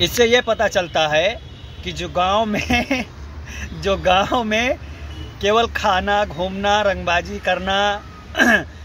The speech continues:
फार्जी का time pass करना, उनके लिए ये एक सीख है कि साला हम लोग तो ठीक ठाक condition में होके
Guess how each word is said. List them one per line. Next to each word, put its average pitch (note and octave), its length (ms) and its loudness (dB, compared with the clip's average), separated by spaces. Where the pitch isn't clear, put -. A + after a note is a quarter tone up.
फार्जी F3+ 440 -2
का A3+ 100 4
time G#3 300 2
pass G3 320 0
करना, G3 600 0
उनके A3+ 340 0
लिए A3 200 0
ये A3 240 2
एक G#3+ 80 -4
सीख G3 400 -6
है A#2+ 200 0
कि F3+ 80 -6
साला G3+ 280 4
हम F#3+ 280 0
लोग G#3+ 220 0
तो - 180 4
ठीक G3 300 -4
ठाक F#3+ 340 0
condition F3+ 500 -2
में G3+ 120 -4
होके F#3 400 -2